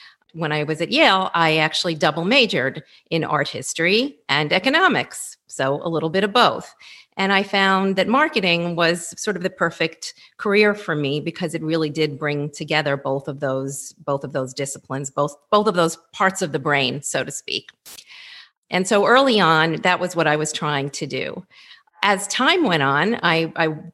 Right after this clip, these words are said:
did work in brand management for those, you know, name companies that you mentioned. And I was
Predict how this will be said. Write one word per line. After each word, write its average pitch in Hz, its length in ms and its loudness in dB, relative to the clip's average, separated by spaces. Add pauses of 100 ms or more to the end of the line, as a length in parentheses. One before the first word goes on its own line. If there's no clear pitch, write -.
did 175 200 0
work 156 260 0
in 160 160 -4
brand 147 300 0
management 185 680 -2
for 151 220 -6
those, 147 420 -6 (100)
you 160 120 -4
know, 139 260 -4
name 156 300 -2
companies 147 520 -4
that 151 160 -4
you 151 80 -6
mentioned. 143 460 -4
And 180 160 -2
I 190 140 2
was 233 500 -2